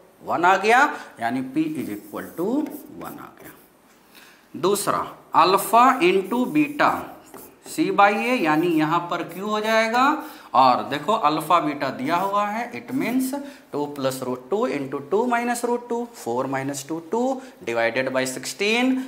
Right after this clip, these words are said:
यानी Q is equal to one by eight आ गया। अब लग रहा होगा ये question बहुत आसान है, किन के लिए आसान है? जिनको ये सब data याद होते हैं। किसी भी question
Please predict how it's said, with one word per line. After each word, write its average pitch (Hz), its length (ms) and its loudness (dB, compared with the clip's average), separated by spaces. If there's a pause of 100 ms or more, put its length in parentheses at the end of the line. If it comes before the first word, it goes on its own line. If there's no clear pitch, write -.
(140)
यानी 123 320 0
Q 143 220 0
is 127 140 0
equal 107 420 -6
to 185 180 -2 (140)
one 120 260 -2
by 175 160 4 (440)
eight 104 240 -8
आ 78 120 -8
गया। - 240 -18 (1400)
अब - 420 4
लग 202 240 4
रहा 226 140 8
होगा 226 180 8
ये 240 140 8
question 220 480 0
बहुत 165 320 4
आसान 160 380 4
है, 165 100 0 (180)
किन 202 200 2
के 247 180 2
लिए 247 200 2
आसान 233 400 0
है? 247 180 -8 (320)
जिनको 180 500 -4
ये 185 220 -6
सब 190 340 -4
data 131 400 -2 (400)
याद 123 360 6
होते 98 320 -8
हैं। - 260 -18 (760)
किसी 170 400 -4
भी 208 300 -4
question 135 500 -6